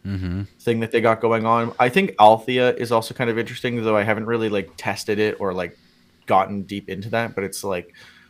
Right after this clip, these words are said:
Speaker 2: an alternative internet provider hosted on, uh, Cosmos.
Speaker 1: Yeah, there, the, there's something about, like, I didn't pay attention to Cosmos in the slightest, and I still am a little fuzzy on it,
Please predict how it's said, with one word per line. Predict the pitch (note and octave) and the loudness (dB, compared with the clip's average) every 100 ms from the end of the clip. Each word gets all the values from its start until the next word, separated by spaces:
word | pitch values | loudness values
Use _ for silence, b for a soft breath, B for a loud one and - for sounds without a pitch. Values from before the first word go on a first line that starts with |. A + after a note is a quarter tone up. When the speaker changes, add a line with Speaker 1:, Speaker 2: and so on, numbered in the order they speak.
| B - | B -4
Speaker 2:
an | A2+ | 0
alternative | G#2 - A#2 G#2+ G#2+ G2 | 0 0 -2 0 -2 -4
internet | - G2 F#2+ F2+ - | -4 -4 -4 -4 -6
provider | G2 E2+ F2 F2 E2 G2 | -8 -4 -4 -4 -8 -6
hosted | F#2 - F#2+ | -8 -6 -8
on, | F2+ F2+ F2 F2 | -6 -6 -8 -10
uh, | F#2 - G2 - | -12 -14 -18 -6
Cosmos. | F2+ F#2 - - - - _ _ B B B B B B _ | -4 -4 -8 -16 -16 -20 _ _ B B B B B B _
Speaker 1:
Yeah, | A2+ A2 F2+ | 2 4 4
there, | G#2+ - | -2 -6
the, | G#2+ A2+ _ _ _ _ - | -6 -8 _ _ _ _ -6
there's | A#2+ - | -6 -2
something | D#3 E3+ B2+ | -2 0 0
about, | G#2 F2+ | 0 -2
like, | F2+ - _ _ _ - | -4 -8 _ _ _ -8
I | G#2+ | -4
didn't | A2+ G2 | -2 -2
pay | G2+ | -2
attention | F2 F#2 D#2+ E2+ | -2 -4 -6 -10
to | E2 | -8
Cosmos | E2+ D#2+ D2+ C#2+ - _ | -6 -6 -8 -12 -16 _
in | G2 F#2+ | -6 -4
the | E2+ | -6
slightest, | - C2+ A#1+ C2+ - - b b b b _ - | -6 -8 -8 -10 -12 -20 b b b b _ -6
and | E2+ E2 | -4 -2
I | D#2+ | -4
still | - A#2+ A2 G2 - - _ _ D2+ | -2 0 2 0 -4 -14 _ _ -10
am | D#2+ | -6
a | |
little | D#2 D2 | -6 -6
fuzzy | - D#2 C#2 C#2+ | -6 -6 -4 -6
on | C2 C2 | -6 -6
it, | C2 | -8